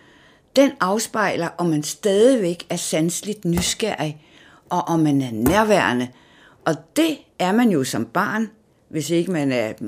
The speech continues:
blevet tæsket, øh, undervejs, havde jeg nær sagt, så man har en chance for at, at, at tro, at man er elsket. Det,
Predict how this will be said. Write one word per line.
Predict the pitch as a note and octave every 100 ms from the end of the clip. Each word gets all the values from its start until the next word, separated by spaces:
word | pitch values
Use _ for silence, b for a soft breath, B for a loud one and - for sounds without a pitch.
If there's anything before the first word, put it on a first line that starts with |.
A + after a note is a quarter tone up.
| - -
blevet | D3+ B2+ A#2+ - - - -
tæsket, | D#3+ C#3 - E3+ D#3+ C#3 -
øh, | B2 C#3 F#2
undervejs, | C#3 B2+ B2 C#3+ D#3 -
havde | D3+
jeg | C#3
nær | C3+ D3
sagt, | D#3+ C#3 C#3 - B B -
så | D#3
man | C#3+ C#3
har | C#3 -
en |
chance | D3+ B2+ C3+ E3+
for | C#3 C3+ G2+
at, | A#2+ A#2+ G2+ A#2+
at, | -
at | C3+
tro, | - D#3 -
at | D3+
man | C3
er | A#2
elsket. | A#2 A#2+ - D#3 B B B B B B
Det, | G#3+